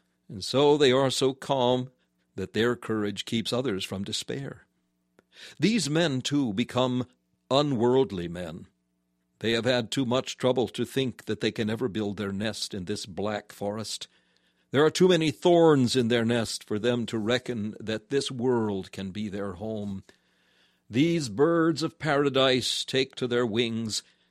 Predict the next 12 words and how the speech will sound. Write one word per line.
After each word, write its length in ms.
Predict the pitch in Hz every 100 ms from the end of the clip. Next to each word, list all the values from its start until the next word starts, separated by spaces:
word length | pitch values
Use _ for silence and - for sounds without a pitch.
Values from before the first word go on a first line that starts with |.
| _ _ _ -
and 120 | 101
are 120 | 92
ready 260 | 104 127 123
to 100 | 113
fly 340 | - 120 123
away 440 | 127 120 131 117 110
to 140 | 117
the 100 | 107
land 480 | 110 113 113 104 104
of 160 | 98 -
unfading 800 | 107 120 107 - 123 95 92 87
flowers. 720 | - 117 98 101 95 98 -